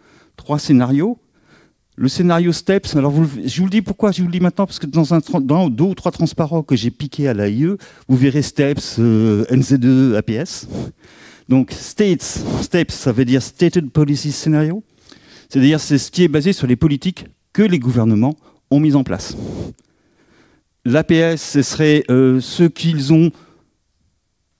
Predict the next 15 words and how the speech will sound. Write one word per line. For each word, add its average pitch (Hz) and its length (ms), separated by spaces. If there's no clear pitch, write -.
dit 170 280
qu'ils 151 280
allaient 170 200
peut-être - 360
faire. - 220
Par 90 180
exemple, 110 400
euh, 101 380
quand, 107 500
euh, 95 340
un, 110 60
un 98 40
ministre 104 440
arrive, 107 360
euh, 98 280